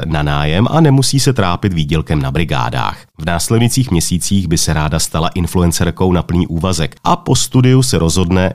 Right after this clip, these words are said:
jak svůj současný koníček skloubit i se svým vzděláním. Kláro,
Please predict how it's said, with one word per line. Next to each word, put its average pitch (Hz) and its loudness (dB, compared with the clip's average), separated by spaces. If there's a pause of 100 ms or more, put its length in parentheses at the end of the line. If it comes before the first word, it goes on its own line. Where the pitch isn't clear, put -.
jak 87 -2
svůj 107 2
současný 92 -2
koníček 110 -2
skloubit 151 -2
i - 0
se - -2
svým 104 2
vzděláním. 76 0 (360)
Kláro, 110 2